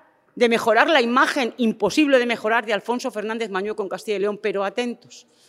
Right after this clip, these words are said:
a cuándo se firmaron los contratos de estas doce oleadas de encuestas. Primer contrato, tres de abril de dos mil veinte. No había medios para nuestros sanitarios.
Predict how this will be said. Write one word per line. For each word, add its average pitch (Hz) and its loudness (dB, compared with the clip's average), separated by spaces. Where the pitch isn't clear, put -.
a 185 0
cuándo 254 4
se 254 -4
firmaron 233 2
los 208 0
contratos 220 -2
de 190 -4
estas 180 -6
doce 196 -2
oleadas 170 -2
de 156 -10
encuestas. 131 -12
Primer 269 -4
contrato, 185 -6
tres 254 2
de 254 4
abril 269 -2
de 208 0
dos 196 0
mil 208 -2
veinte. 147 -6
No 208 -2
había 214 2
medios 175 -6
para 180 0
nuestros 175 -4
sanitarios. 156 -6